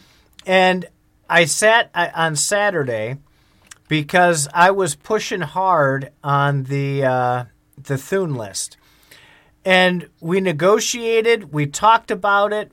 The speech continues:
we got through it. The community was happy. We got the Thune list sorted out.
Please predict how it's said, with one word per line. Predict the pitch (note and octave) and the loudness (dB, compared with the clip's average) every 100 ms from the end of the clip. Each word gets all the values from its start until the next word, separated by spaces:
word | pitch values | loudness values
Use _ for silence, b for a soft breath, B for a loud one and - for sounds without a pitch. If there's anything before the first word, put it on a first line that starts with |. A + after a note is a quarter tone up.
| _ | _
we | C3+ D#3 | -8 -6
got | C#3+ E3 F3+ D#3+ | -2 4 2 2
through | - - F3+ G3+ | -14 -6 -2 0
it. | A3 A3 C3+ | 0 -2 -10
The | |
community | D3 - D#3 E3+ G#3+ G3+ | -10 -8 -6 -2 -4 -4
was | F#3 D3+ - | -4 -6 -4
happy. | F3 F#3 F#3 G#3+ | 0 0 0 -6
We | E3+ | -4
got | C#3+ E3+ F#3 - | -2 0 0 -2
the | C#3+ | -14
Thune | - F#3 G3 G3 | -8 -6 -6 -2
list | F#3+ F3+ - - | 0 0 -4 -8
sorted | - - F3+ G3 G3+ | -8 -4 -2 -2 4
out. | E3 E3 F3 | 6 6 2